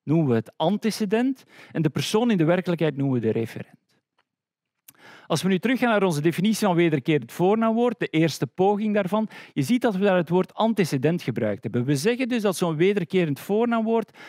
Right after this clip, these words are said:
een antecedent moet hebben, iets in de taal, eh, en niet een referent, niet per se of niet alleen maar een referent, iets in de werkelijkheid. Dat kunnen we testen, dat kunnen we duidelijk maken. Stel dat er iemand ligt te slapen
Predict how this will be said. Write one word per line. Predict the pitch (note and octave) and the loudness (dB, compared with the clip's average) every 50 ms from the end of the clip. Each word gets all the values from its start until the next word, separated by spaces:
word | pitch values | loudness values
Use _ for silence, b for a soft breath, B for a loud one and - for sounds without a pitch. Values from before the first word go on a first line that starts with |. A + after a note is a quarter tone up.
| B B | B B
een | - F3 | -6 -6
antecedent | - - F3+ F3+ - D3 - - C#3 B2+ C3+ G3 A#3+ B3+ | -2 -2 -2 -2 -2 -4 -4 -4 -2 0 0 0 0 0
moet | A#3 A3 F3+ - | -2 -2 -2 0
hebben, | D3+ D#3 E3 A3 B3+ B3+ b b b b b | 0 0 2 0 -2 -2 b b b b b
iets | - F#3 F3 - - | -4 -4 -4 -2 -2
in | D#3+ B2+ | -2 -2
de | A2+ | -2
taal, | - - C#3+ C#3 C#3+ E3 G3 A3 C4 B3 B B B B B B B B B | -2 -2 -2 0 0 2 0 0 -2 -6 B B B B B B B B B
eh, | - D#3 D#3+ - - _ _ - | -2 -2 -2 -2 -4 _ _ -4
en | - D3+ D#3+ | -2 0 2
niet | G3+ B3 B3+ - | 4 4 4 2
een | A#3 F#3 | 2 2
referent, | D#3 D#3 F#3+ F3+ - - D3 B2 A2+ G#2+ - | 2 2 0 0 0 0 0 0 0 -2 -2
niet | C3 D#3+ G3+ - | -2 -2 -2 -2
per | - E3 C#3 | -2 -2 -2
se | - - - F3 F#3 G3 | -2 0 0 2 2 2
of | E3+ - | 0 0
niet | - E3+ E3+ - - | -2 -2 -2 -2 -2
alleen | - C#3 C3+ D3+ F3+ G#3 G#3+ | -2 0 2 2 2 2 0
maar | G3+ F#3+ E3 C#3+ | 0 0 2 2
een | C3 B2 A#2 | 0 0 0
referent, | C3 E3 D#3 - E3+ E3 D#3 D#3+ D#3+ - | 0 -2 -2 -2 -2 -2 0 -2 -2 -4
iets | - - C#3+ - - | -6 -8 -6 -4 -4
in | C3+ | -4
de | A#2+ A2 | -2 -2
werkelijkheid. | A2 A2+ A2 - - - - _ - - _ _ _ _ B B B B B | -2 -2 -4 -4 -10 -12 -14 _ -20 -20 _ _ _ _ B B B B B
Dat | - G3 - | -6 -4 -2
kunnen | - C#4 C4 A#3+ | -2 0 2 2
we | G3+ E3 - | 2 0 0
testen, | - B3+ A#3+ - - - F3 | 0 0 0 0 -2 -2 0
dat | D3 D#3 C#3+ - | 0 0 -2 0
kunnen | - F#3 F3 D#3+ | -2 -2 0 0
we | D3 | 0
duidelijk | C3+ D#3 F#3 A3 G#3+ G3+ E3 - | 2 2 2 2 0 -2 -4 -4
maken. | C#3 C3 C3 C#3+ E3 - A3 F#3+ B B B B B | -4 -4 -2 -2 -2 -2 -4 -4 B B B B B
Stel | B - F#3+ G3 | B -2 0 0
dat | G3 G3 D#3+ | 2 0 0
er | - | -2
iemand | F#3+ F#3+ G#3 G#3 G3 F3+ C#3+ | -2 0 0 0 0 0 0
ligt | E3+ E3 C#3 | 0 -2 -2
te | - D3+ | -2 -6
slapen | C3+ - - D#3+ D#3+ F3 F#3+ G3 - A#3+ A3+ | -8 -4 -2 0 0 0 0 -2 -2 -4 -4